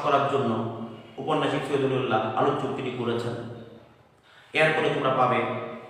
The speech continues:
মজিদের শক্তি উপর থেকে আসে, আসে ওই লাল সালু কাপড়ে আবৃত মাজার থেকে। আসলে ঠিক কথা, একটা ঠিক কথা বলা হয়েছে, মজিদের শক্তি আসলে উপর থেকে আসে। এই মাজার হয়ে যায় তার শক্তির একমাত্র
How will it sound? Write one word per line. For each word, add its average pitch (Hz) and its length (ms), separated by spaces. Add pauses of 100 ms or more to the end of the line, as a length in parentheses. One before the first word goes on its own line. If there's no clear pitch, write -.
(280)
মজিদের 151 340
শক্তি 156 340
উপর 139 300
থেকে 123 220
আসে, 110 240 (440)
আসে 123 280
ওই 131 160
লাল 123 180 (140)
সালু 113 180
কাপড়ে 120 280
আবৃত 107 520
মাজার 110 220 (100)
থেকে। 104 280 (500)
আসলে 120 320 (760)
ঠিক 147 360
কথা, 127 200
একটা 113 1160
ঠিক - 140
কথা - 180
বলা 120 180
হয়েছে, 113 360 (600)
মজিদের 147 320
শক্তি 156 320
আসলে 135 300
উপর 127 100 (100)
থেকে 127 200
আসে। 117 280 (480)
এই 135 160
মাজার 151 460
হয়ে 151 120
যায় - 140
তার - 100
শক্তির 147 360
একমাত্র 127 440